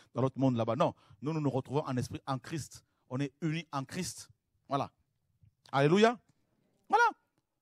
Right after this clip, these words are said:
Le juif, c'est celui qui est intérieur. Alors, l'intérieur, là, seul Dieu peut le, le, le, le révéler. Seul Dieu peut le voir.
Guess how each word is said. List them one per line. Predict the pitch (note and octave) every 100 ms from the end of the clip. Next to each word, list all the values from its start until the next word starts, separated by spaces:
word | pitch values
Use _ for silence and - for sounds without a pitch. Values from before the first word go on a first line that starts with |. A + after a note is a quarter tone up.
| _ _ _
Le | - B2+ C#3+
juif, | G#2 F3 C#4+
c'est | D3+
celui | C3+ D#3 E3
qui | D#3+
est | D3+ D#3+ _ _
intérieur. | D3+ D#3 C#3+ A2 G#2 F#2+ - -
Alors, | C3
l'intérieur, | C3+ D#3+ F3+ F#3+ E3
là, |
seul | D#3 F3+ D3
Dieu | C#3+
peut | D3 C#3+
le, | D3 D3+ D#3+ _ _
le, | A2 G#2+ A#2 A2+
le, | A#2+
le | B2 A#2
révéler. | - A2 G#2+ F#2+ - _ _ _ _
Seul | - F3
Dieu | A#2+ C3+
peut | B2
le | G#2
voir. | F2 E2